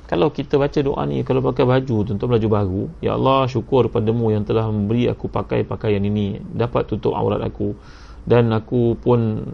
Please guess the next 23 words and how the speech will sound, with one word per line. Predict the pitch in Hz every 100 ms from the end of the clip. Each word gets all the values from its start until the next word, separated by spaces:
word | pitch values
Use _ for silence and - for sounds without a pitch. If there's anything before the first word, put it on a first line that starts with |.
| 131
uh, | 113 104
menghargai | 101 107 113 107 - 113 107
nikmat | 104 113 110 107 151 -
cantik | 113 127 127 113 -
pakaian | 117 110 107 101
baru | 101 101 95
ini." | 101 - - - - -
Siapa | - 143 - 202
yang | 147
baca | 117 117
doa | 113 104 104 98
ni | 95 151 - - - - - - - - -
dan | 131 156
kemudian | 147 160 196 294 262 - - - - - - - - - - - - -
menyedekahkan | 123 127 135 - 175 - 143 120
bajunya | 120 127 156 151 127
yang | 120 117 117
dia | 147
dah | 143
tak | 131
nak | 110 131
pakai | 123 117 110 107
kepada, | 107 - 120 147